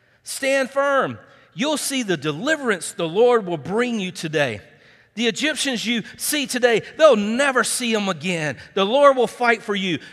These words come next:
You just need to be still." Now, here's why that's really funny for me. That's kind of the Braveheart speech. That's a Braveheart on the horse. He's ready to rally the troops. Here's why that's really funny, though, 'cause he's yelling at 'em, "Just stand still."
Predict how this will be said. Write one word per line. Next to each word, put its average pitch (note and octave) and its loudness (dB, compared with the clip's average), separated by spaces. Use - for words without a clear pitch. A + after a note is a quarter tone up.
You C#4+ 0
just C4+ 0
need B3 -4
to G#3 -4
be A#3 -6
still." F3 -6
Now, F#3+ 0
here's C4+ -4
why A#3 4
that's G3 0
really E3 -2
funny C3 -6
for A#2+ -12
me. A#2 -6
That's G#3+ 2
kind C4+ 0
of G#3 0
the D#3 0
Braveheart F3+ -2
speech. G#3+ -8
That's G3 -2
a F#3 2
Braveheart F#3+ 0
on F#3+ -2
the E3+ -2
horse. F#3 -2
He's D#3+ -8
ready G3 0
to D#3 -8
rally G3 0
the F3 -2
troops. G3+ 0
Here's C4 -6
why A3+ 2
that's G3+ 0
really G3+ 0
funny, G3+ -4
though, E3+ 0
'cause E3+ -10
he's F#3+ -10
yelling G3 0
at G#3 0
'em, F#3+ -8
"Just C4+ -8
stand C4+ -4
still." C4+ 0